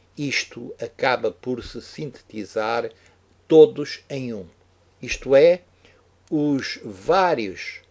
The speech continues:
elementos que constituem uma apresentação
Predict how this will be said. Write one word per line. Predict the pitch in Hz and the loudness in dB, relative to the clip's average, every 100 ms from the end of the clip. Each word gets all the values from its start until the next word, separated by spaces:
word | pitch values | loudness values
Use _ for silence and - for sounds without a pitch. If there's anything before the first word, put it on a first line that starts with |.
| _ | _
elementos | 117 107 110 143 143 110 - - - _ _ - | -18 -14 -8 -6 -6 -8 -14 -20 -20 _ _ -20
que | - | -10
constituem | - - 120 - 127 | -8 -8 -10 -14 -14
uma | 101 95 | -14 -16
apresentação | - 104 120 117 120 143 160 | -16 -14 -14 -12 -10 -6 -4